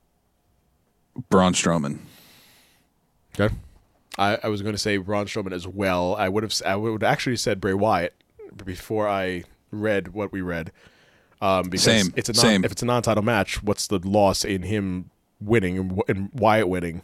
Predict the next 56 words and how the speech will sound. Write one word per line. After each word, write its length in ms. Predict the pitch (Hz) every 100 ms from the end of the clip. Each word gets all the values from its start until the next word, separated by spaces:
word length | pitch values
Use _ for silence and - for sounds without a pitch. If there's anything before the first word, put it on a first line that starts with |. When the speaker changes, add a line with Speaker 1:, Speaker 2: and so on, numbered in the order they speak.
| -
Speaker 2:
and 280 | 95 90 82 - -
Strowman 340 | - 107 98
would 100 | 92
still 120 | 101
retain? 380 | 85 85 87 73 _ _ _ _ _ _
But 340 | 98 135 107 - _ _ _
if 160 | 104 104
we, 140 | 110
as 200 | 117 98
we 220 | 104 92 - _
heard 220 | - 110 92
before, 380 | 90 110 113 104
as 80 |
we 60 | 95
read 180 | 98 110
before, 420 | 95 101 90 92
that 280 | 90 87 - _ 135
Wyatt, 600 | 104 101 95 98 - 101
uh, 140 | 92
that 160 | 101 90
they're, 80 |
they're 200 | 107 101 101
looking 220 | 101 98
to 120 | 95
have 220 | 98 92
some 120 | -
sort 180 | 87 95
of 260 | 85 85 - -
Friday 180 | - 107
the 80 | 90
Thirteenth 400 | 123 120 - 123
scenario 240 | - 107
at 80 | 95
the 100 | 110
end 200 | 101 104
where 80 | 95
somebody's 260 | 101 92 87
gonna 140 | 87
disappear 340 | 92 - 110
for 140 | 98 101
a 20 |
while 240 | 92 92
and 80 | 90
come 180 | - 87
back, 340 | 107 98 - - - _ _
and 100 | 98
they're 120 | 98
also 220 | 98 92 104
looking 260 | 95 95
to 440 | 87 98 90 87 95
explore 520 | - - 104 98 92
different 240 | 85 95 95
personalities 640 | 90 90 95 101 98 95
of 240 | 92 90 -
Bray 140 | 87
Wyatt. 360 | 85 82 85